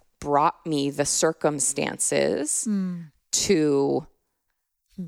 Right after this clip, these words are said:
Speaker 1: create what I'm here to create.
Speaker 2: Mm-hmm.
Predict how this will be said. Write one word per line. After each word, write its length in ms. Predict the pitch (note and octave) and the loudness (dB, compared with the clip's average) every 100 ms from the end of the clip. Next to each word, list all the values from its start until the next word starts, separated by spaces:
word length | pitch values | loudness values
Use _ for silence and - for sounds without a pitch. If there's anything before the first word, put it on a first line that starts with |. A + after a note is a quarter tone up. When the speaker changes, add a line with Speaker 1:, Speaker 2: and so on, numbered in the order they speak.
| - | -8
Speaker 1:
create 960 | - F#3 E3 D3+ D3+ C#3+ - - - - _ _ | -4 0 0 4 4 2 -2 -4 -6 -8 _ _
what 400 | D3+ C#3 D3+ C#3 - - _ _ _ _ - | -6 0 2 0 -8 -20 _ _ _ _ 0
I'm 260 | C#3 C#3 C#3 | 2 2 0
here 360 | - C#3+ B2 | -2 0 0
to 140 | - - | -2 -4
create. 640 | - A#2+ - - - G3 | -6 -8 -6 -4 -2 -2
Speaker 2:
Mm-hmm. 380 | D#3 G3 F3+ | -4 -8 -8